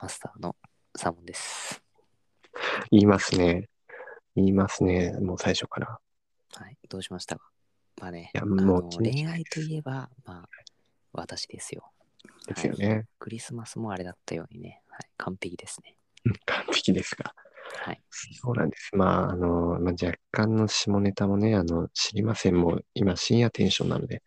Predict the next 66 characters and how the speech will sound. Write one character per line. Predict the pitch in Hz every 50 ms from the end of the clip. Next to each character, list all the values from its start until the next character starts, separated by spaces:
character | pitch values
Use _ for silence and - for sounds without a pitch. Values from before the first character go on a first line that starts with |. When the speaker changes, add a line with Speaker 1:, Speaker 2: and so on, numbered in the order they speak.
| _ _ _ _ _ _ _ _
Speaker 2:
気 | - -
に | 107 101
せ | 101 - 101
ず | 95 - 82
行 | 87
き | - - -
ま | 101
し | 95 - -
ょ | 92
う | 95
ね。 | 90 95 101 98 -
た | - 87
ま | 87 90
に | 95 92 98
は | 101 -
こ | - -
う | -
い | -
う |
の | - -
も。 | - - - _ _ _ _ _ _ _ _ _ _ _ _ _ _
い | -
や、 | 113
で | 110 107
も | 90 - - -
自 | - 95 98 98
分 | 107 113
は | 117 110
無 | 107 104
視 | - - -
す | - - - -
る | -
ん | -
で | - -
す | -
け | - - 101
ど | 98
ね。 | 123 127 147 - _ _ -
で、 | 98 95 90 - - _ _ _ _ _ _ _ _ _
で | - 120
で | - - -
す。 | - - - - _
Speaker 1:
あ、 | - - 92 87 85 -
は | - - 87 82
い、 | - - _
は | _ - - 85
い。 | - - -
Speaker 2:
あ、 | -
検 | - - - 110 -
索 | - 104 -
し | -
ま | 101 95
し | -
た。 | - 95
モ | 95 98 101
テ | 98 - 139 127
る | 104 90
趣 | - - - - - 92
味 | 92 90 85
で | 101 92 -
検 | - - 95 92 92 90 -
索 | - - - - 95 92
し | - - -
て、 | _ - 101 98 92 95 - - - - 107 _ _ _ _ _ _ _ _ _ _ _ _ - -
Speaker 1:
う | -
ん。 | 180